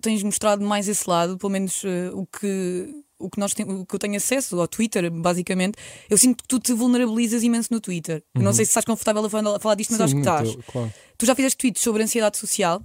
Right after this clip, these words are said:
Speaker 2: Uhum.
Speaker 1: eh, que te-, que tens, disseste ter, sobre depressão também, ultimamente. Porquê que tu sentiste necessidade de, de abordar a tua saúde mental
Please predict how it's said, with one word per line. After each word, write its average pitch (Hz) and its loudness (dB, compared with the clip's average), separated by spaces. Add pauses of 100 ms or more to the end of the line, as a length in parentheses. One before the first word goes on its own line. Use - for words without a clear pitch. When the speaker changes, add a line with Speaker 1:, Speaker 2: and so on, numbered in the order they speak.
Speaker 2:
Uhum. 110 -2 (200)
Speaker 1:
eh, 185 -4
que - -8
te-, 196 -2
que - -8
tens, 220 0
disseste 185 -4
ter, 220 0 (340)
sobre 233 4
depressão 214 0 (100)
também, 202 0
ultimamente. 214 -2 (380)
Porquê - -4
que 285 -2
tu - 0
sentiste 269 2
necessidade 226 2
de, 233 -2
de 214 0
abordar 220 0
a 214 -2
tua 226 -4
saúde 214 -4
mental 208 -2